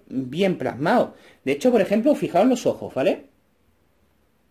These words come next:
Fijaos en los ojos y en la cara.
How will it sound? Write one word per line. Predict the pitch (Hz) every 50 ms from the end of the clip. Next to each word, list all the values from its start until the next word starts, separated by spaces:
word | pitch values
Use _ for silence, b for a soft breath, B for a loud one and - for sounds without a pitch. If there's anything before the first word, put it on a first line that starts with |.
| _ _ _ _ _ _ _ _ _ _ _ _ _ _ _ _ _ _ _ _ _ _ _ _ _ _ _ _ _ _ _ _ _ _ _ _ _ _ _ _ _ _ _ _ _ _ _ _ _ _ _ _ _ _ - - _ _ -
Fijaos | - 165 - - 208 202
en | 175 151
los | 135 139 -
ojos | 247 - - 320 311 -
y | 175 170
en | 151
la | 131 120
cara. | - 175 185 - - -